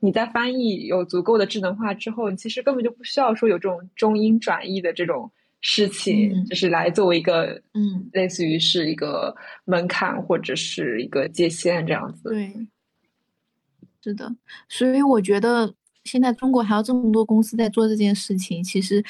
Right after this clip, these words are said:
Speaker 2: 也是有数据安全性的这一块的考量，
Speaker 1: 对，对，对，对，对。
Speaker 2: 然后就是包括，对，嗯，因为否则就是像他们那种野生的，就是对于我们来说其实就是个外网环境。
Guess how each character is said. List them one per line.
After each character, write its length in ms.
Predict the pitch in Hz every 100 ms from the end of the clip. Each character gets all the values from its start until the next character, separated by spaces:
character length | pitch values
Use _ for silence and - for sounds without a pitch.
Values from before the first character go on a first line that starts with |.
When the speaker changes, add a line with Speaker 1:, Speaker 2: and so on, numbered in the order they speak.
| -
Speaker 2:
也 180 | - 180
是 260 | 185 214 214
有 460 | 190 92 60 - _ -
数 220 | - 311
据 160 | 254 254
安 180 | 247 262
全 240 | 262 180
性 240 | 185 196 180
的 80 |
这 140 | 175 202
一 100 | 170
块 260 | - 208
的 60 | 180 202 190
考 100 | 185
量， 200 | - 185
Speaker 1:
对， 80 |
对， 80 | 180
对， 140 | 175 175
对， 0 |
对。 60 | 170
Speaker 2:
然 100 | 196
后 260 | 202 208
就 120 | 202
是 120 | 214 208
包 220 | 214 214
括， 300 | - 196 - _ -
对， 360 | 190 185 170 240 - _ _ -
嗯， 240 | 202 190 208 - -
因 140 | 370
为 60 | 381 370 -
否 260 | - 240 208
则 160 | 214
就 100 | 262
是 140 | 320 320
像 340 | 339 311 302
他 160 | 294 311
们 160 | 320
那 80 | 311
种 160 | 294 262
野 560 | 240 233 - - 208
生 360 | 190 220 226 262
的， 200 | 247 175
就 120 | 277
是 80 | 277
对 180 | 262 285
于 60 |
我 100 | 262
们 120 | 202 190
来 100 | 202
说 80 |
其 140 | 240 -
实 100 | 240
就 140 | 277
是 80 | 254
个 100 | 214
外 180 | 233 226
网 220 | 185 180
环 260 | 175 - 175
境。 300 | 185 -